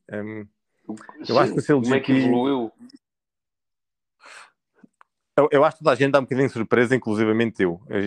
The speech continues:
Speaker 1: eu tenho dito isso várias vezes, hum, e volto a dizer que eu pr-, eu próprio era um bocadinho, não,
Speaker 2: Cético.
Speaker 1: não, cético em relação à ideia, não em relação ao circuito, porque acho que o circuito tem,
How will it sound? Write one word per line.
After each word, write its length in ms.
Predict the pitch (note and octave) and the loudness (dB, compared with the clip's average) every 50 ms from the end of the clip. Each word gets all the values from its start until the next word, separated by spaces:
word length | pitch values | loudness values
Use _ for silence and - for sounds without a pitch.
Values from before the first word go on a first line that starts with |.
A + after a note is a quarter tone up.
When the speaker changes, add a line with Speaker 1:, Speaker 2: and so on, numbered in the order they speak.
| A2+ | -2
Speaker 1:
eu 60 | A2+ G2 | -4 -2
tenho 220 | - A2 G#2+ G#2+ | 0 0 2 2
dito 180 | A2+ G#2 - A2 | 0 0 0 -2
isso 120 | F#2 - | 0 2
várias 280 | G#2+ G#2 G2 F#2+ F2+ F2+ | 2 2 2 0 0 2
vezes, 420 | G2+ A#2 B2+ B2 - - - - | 2 2 2 0 -4 -12 -16 -12
hum, 540 | - A#2 G#2+ G2+ G2 F#2+ F#2+ F#2+ F#2 F#2 E2+ - | -2 0 2 4 4 2 2 -2 -8 -12 -12 -10
e 80 | G2+ F#2 | -6 0
volto 260 | G2+ G#2 F#2+ - G2 | 0 0 0 -2 -6
a 40 | F2+ | -10
dizer 360 | F#2 F2 F2 F#2 G#2 A2 A2 - | -10 -10 -4 -2 -2 -2 -2 -4
que 340 | _ - G#2 G2+ G#2 A2 A2 | _ -8 -6 -6 -6 -6 -2
eu 160 | G#2+ G#2 G2 | -2 -2 -2
pr-, 240 | - - C3 - G#2+ | -2 -6 -10 -6 -6
eu 100 | G#2 F#2 | -6 -6
próprio 360 | - - A2 G#2+ - G#2+ G#2 | -4 -4 -4 -4 -4 -6 -8
era 100 | G#2 G#2+ | -8 -8
um 60 | A2 | -10
bocadinho, 760 | G#2 - A2 G2 G#2 G#2 G#2 G#2+ G2+ G2+ G2 F#2+ F#2+ F#2+ F2+ _ _ _ _ _ - - - F2+ _ _ _ _ _ _ _ _ _ _ _ _ _ - _ _ | -10 -12 -10 -10 -10 -10 -12 -12 -12 -14 -14 -14 -16 -18 -20 _ _ _ _ _ -20 -20 -20 -20 _ _ _ _ _ _ _ _ _ _ _ _ _ -20 _ _
não, 220 | C#3+ D#3+ E3 F3+ G3+ | -6 -4 -4 -4 -4
Speaker 2:
Cético. 60 | F#3+ | -4
Speaker 1:
não, 420 | F3 E3+ F3 F3+ F3 E3 D#3+ - - _ _ _ - D#3+ | -4 -4 -4 -4 -6 -8 -10 -12 -14 _ _ _ -20 -20
cético 600 | C#3+ - - - - F#3+ E3 - - D3+ - F3+ | -20 -20 -20 -6 -4 -4 -4 -4 -6 -2 -2 -2
em 40 | D3+ | 0
relação 460 | D3 D3+ C3+ - - D3+ C#3 C3+ C3 B2+ | 0 -2 -4 -4 -4 -2 -2 -2 -4 -4
à 140 | C3+ C#3 | -4 -4
ideia, 600 | C#3+ C#3+ B2+ A#2 A2+ C3 C3 B2+ A#2 A2 G#2 G#2+ - | -4 -6 -8 -6 -4 -2 -2 -2 -2 -6 -8 -10 -12
não 320 | A2+ B2 C#3 C#3+ D3 C#3 C3+ | -12 -10 -10 -8 -8 -8 -8
em 60 | B2+ | -8
relação 420 | B2+ A2+ A#2+ A#2+ A2 - C#3 B2+ | -8 -6 -6 -8 -8 -8 -8 -8
ao 80 | B2 A2 | -8 -10
circuito, 480 | - _ A#2 G2+ - _ C3 D3 - _ | -10 _ -14 -14 -12 _ -10 -10 -10 _
porque 140 | _ - - | _ -12 -12
acho 140 | A2 - | -12 -10
que 80 | _ B2 | _ -14
o 20 | |
circuito 540 | - - A#2 G2+ - _ A2 A2 G#2+ _ _ _ | -12 -12 -16 -16 -12 _ -12 -12 -12 _ _ _
tem, 420 | - G#2 G2+ G#2 G#2 G2+ G2 | -8 -6 -6 -8 -10 -12 -14